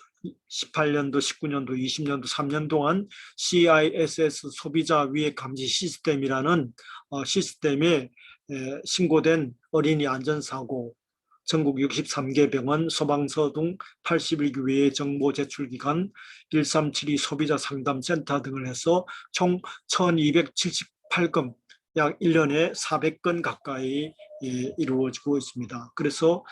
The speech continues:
그 내용을 살펴보면 홈쿠킹 제품,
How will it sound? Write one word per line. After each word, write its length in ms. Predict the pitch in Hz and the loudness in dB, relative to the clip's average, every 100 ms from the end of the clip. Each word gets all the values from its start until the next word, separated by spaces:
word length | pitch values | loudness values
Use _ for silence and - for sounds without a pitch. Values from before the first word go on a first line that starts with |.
| - - - | -18 -16 -2
그 180 | 160 156 | 2 4
내용을 440 | 143 143 147 160 | 6 6 6 4
살펴보면 760 | 143 170 165 139 123 139 139 120 - - - - - - | 4 -2 0 -2 -2 -4 -4 -8 -14 -16 -14 -14 -2 4
홈쿠킹 580 | 180 170 - 202 190 | 4 4 0 4 6
제품, 380 | 160 131 - 127 | 6 4 -2 -8